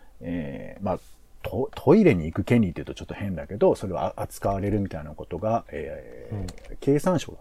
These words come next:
Speaker 1: たかな？トイレの問題がありましたけど。
Speaker 2: 経産省ですね、そうですね。
Speaker 1: うん。
Speaker 2: うん。
Speaker 1: ああいうふうなこととかも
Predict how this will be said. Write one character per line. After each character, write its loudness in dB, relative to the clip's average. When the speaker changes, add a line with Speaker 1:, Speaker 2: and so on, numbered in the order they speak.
Speaker 1:
た -10
か -8
な？ 2
ト 0
イ -2
レ -6
の -8
問 -8
題 -6
が -6
あ -4
り -8
ま -4
し -10
た -20
け -14
ど。 -2
Speaker 2:
経 -4
産 -4
省 -8
で -10
す -8
ね、 -6
そ -12
う -12
で -16
す -18
ね。 -8
Speaker 1:
う -6
ん。 -6
Speaker 2:
う -10
ん。 -10
Speaker 1:
あ 2
あ 2
い 4
う 4
ふ 0
う 4
な -2
こ -6
と -2
と -2
か -8
も 4